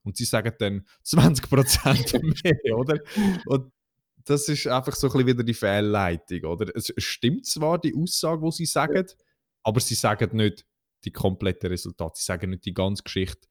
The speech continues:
Speaker 1: hinter diesen zwanzig Prozent, dass es zwanzig Prozent mehr sind vom ursprünglichen Resultat. Also das kann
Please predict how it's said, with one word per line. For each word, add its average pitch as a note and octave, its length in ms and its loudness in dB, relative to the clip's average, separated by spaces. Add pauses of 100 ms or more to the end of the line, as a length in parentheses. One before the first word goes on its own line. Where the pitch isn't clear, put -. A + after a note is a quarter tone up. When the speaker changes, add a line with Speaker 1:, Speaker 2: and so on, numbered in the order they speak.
(140)
Speaker 1:
hinter F#2 260 -4
diesen F#2 220 -2
zwanzig F2+ 360 -6
Prozent, E2+ 460 -6
dass F2+ 140 -4
es - 160 -10 (180)
zwanzig G2 400 -4
Prozent F2 520 -6 (420)
mehr A2+ 500 2
sind A#2 440 0
vom - 260 -8
ursprünglichen F#2+ 680 -6
Resultat. E2+ 640 -8
Also D#2+ 160 -8
das E2 200 -8
kann D#2+ 220 -2